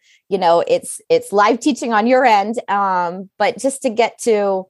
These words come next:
be there and know that other people are there too. And it's just kind of, like, the community aspect too.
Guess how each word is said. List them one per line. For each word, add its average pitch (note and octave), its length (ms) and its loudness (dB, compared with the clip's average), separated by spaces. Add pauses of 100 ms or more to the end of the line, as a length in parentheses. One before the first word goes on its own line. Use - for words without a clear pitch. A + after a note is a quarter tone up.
(200)
be A#3 240 2
there G#3 460 4
and E3+ 340 -2
know G3 160 2
that F3+ 120 2
other A3 160 4
people A#3 280 -4
are G#3+ 100 2
there G3 160 0
too. F#3+ 400 2
And E3+ 140 -2
it's D#3+ 160 -10
just - 160 -10
kind F3 200 -4
of, E3+ 140 -4
like, D#3+ 240 0
the E3 80 -6
community G#3 480 -4
aspect - 480 -4
too. - 200 -8